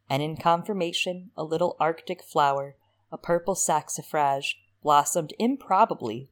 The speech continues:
where the witch had planted it, as a signal in a cranny of the rock. Yorick Burnison moved around to the upper side.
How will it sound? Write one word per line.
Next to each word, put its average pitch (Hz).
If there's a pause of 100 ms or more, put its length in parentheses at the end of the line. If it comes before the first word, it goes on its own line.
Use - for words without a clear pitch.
where 143
the 135
witch 131
had -
planted 113
it, 113 (640)
as 196
a 196
signal 233
in 233
a 233
cranny 139
of 131
the 151
rock. 110 (640)
Yorick 170
Burnison 151
moved 135
around 127
to 131
the 131
upper 117
side. 127